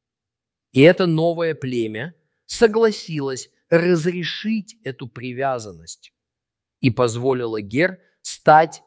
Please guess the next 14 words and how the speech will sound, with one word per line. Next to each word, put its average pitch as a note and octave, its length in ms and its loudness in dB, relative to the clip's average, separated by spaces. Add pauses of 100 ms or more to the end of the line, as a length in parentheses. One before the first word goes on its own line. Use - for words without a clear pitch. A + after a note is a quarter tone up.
частью C3+ 560 -4
их - 420 -6
общества. - 880 -2 (1120)
Гер A#2 280 0
соблюдал A2+ 600 -6
многие B2+ 800 -2
обычаи A2 640 -10
и G#2+ 200 -14
границы, G#2+ 800 -12 (720)
а A2 120 0
также C3 280 4
хорошо A2 380 -10
понятные G#2+ 640 -12
правила, C3 640 -2